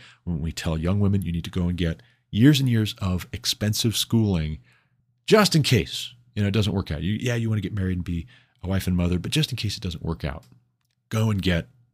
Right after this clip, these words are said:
a hundred thousand dollars in debt going to some private school or even a state college increasingly can be very expensive. Go and get that degree and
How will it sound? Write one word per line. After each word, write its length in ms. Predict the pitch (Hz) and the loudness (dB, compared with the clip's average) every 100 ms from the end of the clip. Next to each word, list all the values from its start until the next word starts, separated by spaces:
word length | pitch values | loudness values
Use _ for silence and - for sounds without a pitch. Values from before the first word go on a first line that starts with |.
| - | -12
a 40 | - | -6
hundred 260 | 120 120 | -2 0
thousand 280 | 113 107 95 | 0 0 0
dollars 340 | 92 87 85 78 | 0 0 0 -2
in 140 | 80 | -2
debt 400 | 85 76 - - _ - | 0 -2 -6 -16 _ -6
going 260 | 90 82 | -2 -2
to 320 | 80 80 73 - - _ _ _ _ - | 0 0 0 -4 -20 _ _ _ _ -4
some 400 | 101 85 80 - _ - _ - | 2 2 0 -4 _ -20 _ -14
private 340 | - 92 87 - | -2 0 0 -4
school 440 | - 87 80 78 | -4 -2 -2 -4
or 260 | 87 82 82 | -6 -4 -2
even 200 | 80 85 | -2 0
a 40 | |
state 280 | 90 101 104 | 0 0 -4
college 340 | - 78 80 85 | -6 -8 -6 -8
increasingly 640 | - 78 - 78 76 - _ - | -4 -4 -4 -6 -8 -10 _ -8
can 100 | 82 | -4
be 120 | 78 | -2
very 220 | 80 85 | 0 0
expensive. 520 | 82 - 82 - 82 - - - _ _ _ _ _ - 117 | -2 -4 -2 -2 -4 -6 -20 -20 _ _ _ _ _ -8 2
Go 240 | 147 196 | 6 8
and 100 | 190 | 8
get 200 | 156 151 - | 6 4 4
that 300 | 131 127 - _ _ _ _ _ | 2 2 -4 _ _ _ _ _
degree 480 | 120 113 107 90 92 - _ _ _ _ _ _ _ _ _ - | 2 6 6 4 0 -6 _ _ _ _ _ _ _ _ _ 0
and 560 | 113 110 110 107 - | 4 4 4 2 -4